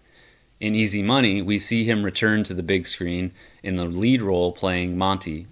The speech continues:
a baby photographer whose party animal, gambling addict ways aren't appreciated by his wealthy mother-in-law. When she grows tired of his antics, she, spoiler alert, fakes her death,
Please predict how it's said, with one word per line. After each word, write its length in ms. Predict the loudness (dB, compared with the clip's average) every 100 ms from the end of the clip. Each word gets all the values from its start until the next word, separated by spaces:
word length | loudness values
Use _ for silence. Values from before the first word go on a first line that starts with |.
| -12
a 100 | -8
baby 340 | 4 6 6 2
photographer 800 | -2 -2 -2 -2 -4 -2 -2 -8 -20 -20 _
whose 240 | -4 -4
party 440 | -2 2 4 4 4
animal, 460 | 4 4 2 2
gambling 540 | 0 0 0 0 0 0
addict 340 | -2 -2 -2
ways 460 | 0 2 2 0 -2
aren't 180 | -4 -4
appreciated 840 | -2 -2 -2 0 0 0 -4 -4
by 140 | -4
his 180 | -4 -6
wealthy 340 | -2 -2 -2 -4
mother-in-law. 640 | -4 -4 -4 -6 -10 -14 -20 _ _ _ _ _ _ _ _
When 120 | 0 4
she 180 | 6 8
grows 260 | 8 6
tired 300 | 6 8 8
of 60 | 6
his 140 | 4
antics, 540 | 2 2 2 0 0 -2
she, 280 | 0 0 0
spoiler 460 | 4 6 8 6
alert, 380 | 6 4 2 0
fakes 440 | -2 6 6 6 2
her 120 | 2
death, 500 | 4 2 0 -12